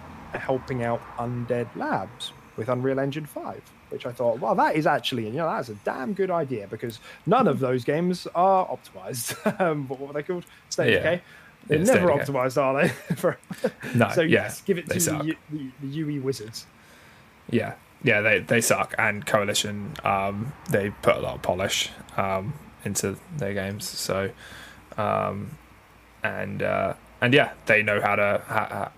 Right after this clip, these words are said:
Speaker 2: how to run that, that engine. So it just makes sense, right? Like, it's, it's,
Speaker 1: Yeah.
Speaker 2: it's ri-, it's ridiculous. Why, why would you not use the resource if it's there? I, I, pff.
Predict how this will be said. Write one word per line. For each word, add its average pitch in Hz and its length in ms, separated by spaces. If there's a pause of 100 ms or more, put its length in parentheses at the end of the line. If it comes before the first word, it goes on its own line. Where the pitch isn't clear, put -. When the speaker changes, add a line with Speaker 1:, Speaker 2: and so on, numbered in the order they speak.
Speaker 2:
how 107 140
to 101 60
run 104 160
that, 101 260 (100)
that 104 220
engine. 101 300 (180)
So - 340 (280)
it 165 80
just 180 120
makes 202 180
sense, - 460
right? 101 320
Like, 98 280 (460)
it's, - 840
it's, 113 140
Speaker 1:
Yeah. - 240
Speaker 2:
it's 113 180
ri-, 107 200
it's 113 220
ridiculous. 107 540
Why, 117 220
why 123 200
would 123 180
you 120 80
not 113 260
use 107 180
the 104 60
resource 101 440
if - 80
it's - 140
there? 90 260
I, 101 140
I, - 140
pff. - 380